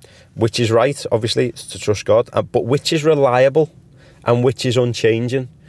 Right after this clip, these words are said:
The reason why the word of God is so useful, not useful, how undermining, how patronising is that? The reason why it's vital is because it's truth. It comes from the source of wisdom, not just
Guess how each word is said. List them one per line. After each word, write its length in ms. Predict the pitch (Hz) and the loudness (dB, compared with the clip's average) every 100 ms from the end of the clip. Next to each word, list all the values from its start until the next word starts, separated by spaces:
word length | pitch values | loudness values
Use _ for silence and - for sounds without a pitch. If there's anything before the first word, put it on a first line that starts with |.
| - - - - | -20 -20 -20 -6
The 100 | 113 | -2
reason 280 | 147 156 170 | 0 2 2
why 120 | 170 | 2
the 100 | 165 | 4
word 300 | 147 143 139 | 4 4 4
of 120 | 135 | 4
God 200 | 117 120 | 2 2
is 100 | 143 | 0
so 380 | - 135 120 113 | 0 2 2 0
useful, 640 | 117 104 139 - - 151 123 | -2 -2 -2 -4 0 0 0
not 160 | 110 | -4
useful, 400 | 90 95 - 98 | -4 -8 -4 -4
how 200 | 98 101 | -2 -2
undermining, 580 | 98 95 92 92 95 95 | -2 -2 -2 -2 -2 -4
how 180 | 87 95 | 0 0
patronising 600 | 90 90 - 98 95 95 | 0 -4 -4 -2 -2 -2
is 60 | 87 | -2
that? 140 | 92 - - - - _ | -4 -4 -20 -20 -20 _
The 100 | 110 | -2
reason 340 | 127 156 165 | 0 0 0
why 180 | 151 139 - | 2 2 2
it's 160 | 123 | -2
vital 580 | 107 101 117 147 143 104 | -4 0 0 2 0 0
is 160 | - 110 | -2 -2
because 460 | - 113 120 113 - | -2 0 2 2 0
it's 220 | - 117 - | -6 -6 -6
truth. 400 | - 156 - - | -2 -2 -4 -4
It 140 | 143 | -4
comes 240 | - 151 156 | -2 -2 -2
from 200 | 170 160 | -2 0
the 160 | 120 | 0
source 500 | 143 - 127 131 143 | 0 2 4 4 2
of 120 | 151 139 | 0 0
wisdom, 520 | 156 139 165 156 131 | -2 0 0 -2 -4
not 200 | 139 151 | -2 -2
just 260 | - 160 | 0 -2